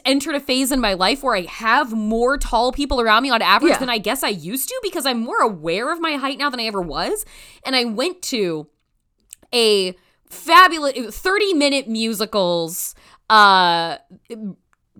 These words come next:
Speaker 1: Top Gun performance
Speaker 2: Great.
Speaker 1: at a, in the basement of a Mexican restaurant, uh, here in Los Angeles. It was a great time. It was a very gay event. And when
Speaker 2: Mm-hmm.
Speaker 1: I was <clears throat> wa-, like, walking out with my three friends I was with, three gals,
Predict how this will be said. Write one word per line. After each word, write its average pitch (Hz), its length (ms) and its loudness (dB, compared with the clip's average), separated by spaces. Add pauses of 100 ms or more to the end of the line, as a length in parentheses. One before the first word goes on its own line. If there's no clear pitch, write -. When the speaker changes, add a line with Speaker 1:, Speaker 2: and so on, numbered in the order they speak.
(300)
Speaker 1:
Top 320 420 6
Gun 226 520 2
performance 147 920 -2 (120)
Speaker 2:
Great. 208 260 0
Speaker 1:
at 220 300 8
a, 208 300 0
in 240 240 -6
the 240 120 -6
basement 277 600 0
of 233 120 -2
a 190 80 -4
Mexican 190 540 -6
restaurant, 160 600 -6 (440)
uh, 170 300 2
here 202 280 -4
in 196 100 0
Los 165 280 -6
Angeles. 151 420 -10
It 269 100 -4
was 349 140 -6
a 339 60 -4
great 208 340 -2
time. 165 240 -4
It 156 60 -10
was 160 100 -8
a 175 60 -6
very 180 260 -4
gay 160 220 -4
event. 139 320 -10 (340)
And 254 220 2
when 233 80 2
Speaker 2:
Mm-hmm. 226 60 2
Speaker 1:
I 220 40 0
was 202 280 -6 (100)
<clears throat> 269 540 -6 (720)
wa-, 208 340 0
like, 214 280 -4
walking 233 540 4
out 233 260 8
with 196 140 -8
my 180 200 0
three 208 380 -8
friends 220 360 -6
I 165 100 -6
was 156 180 -12
with, 156 200 -10
three 226 200 -12
gals, 160 460 -10